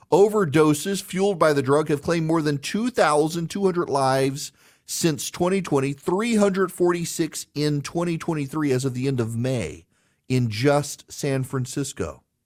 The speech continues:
The narcotics that the Hondurans sell come from Mexico.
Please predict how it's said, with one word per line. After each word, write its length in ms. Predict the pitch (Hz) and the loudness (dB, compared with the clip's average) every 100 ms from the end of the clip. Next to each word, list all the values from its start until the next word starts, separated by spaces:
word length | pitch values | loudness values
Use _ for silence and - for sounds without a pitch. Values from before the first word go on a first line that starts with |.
| _ _ _ _ _ _ _ _ _ _ _ _ _ | _ _ _ _ _ _ _ _ _ _ _ _ _
The 100 | 135 | 0
narcotics 1080 | 135 143 135 - 208 175 139 - - - - _ _ | 2 2 0 2 2 2 0 -4 -8 -8 -12 _ _
that 220 | 117 - | -10 -6
the 100 | - | -4
Hondurans 520 | 113 147 143 143 143 123 | 0 0 2 2 2 0
sell 340 | - 175 135 | 0 2 2
come 200 | - 123 | 0 -4
from 280 | - 113 120 | -4 -4 0
Mexico. 720 | 151 - - - 82 87 170 | -2 -4 -12 -8 -6 -4 -8